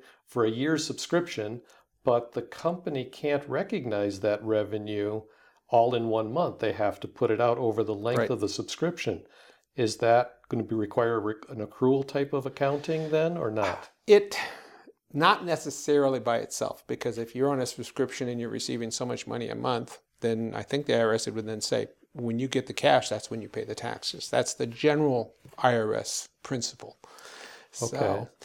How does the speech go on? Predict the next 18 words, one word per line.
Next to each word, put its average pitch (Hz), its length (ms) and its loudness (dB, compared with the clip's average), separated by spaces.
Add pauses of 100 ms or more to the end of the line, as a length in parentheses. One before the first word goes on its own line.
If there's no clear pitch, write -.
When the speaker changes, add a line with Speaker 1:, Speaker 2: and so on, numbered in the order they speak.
(340)
Speaker 2:
that 156 400 6
by 160 140 6
itself 143 500 0
wouldn't 127 240 -4
require 117 360 -6
you 113 100 -6
to 110 80 -10
go 113 160 -4
to 107 80 -4
accrual. 113 500 -4 (640)
Um, 117 340 -2 (840)
again, 147 240 0
again, 156 200 2
the 143 80 2
general 208 320 8
rule 160 200 8
would 127 140 2
be 127 240 -2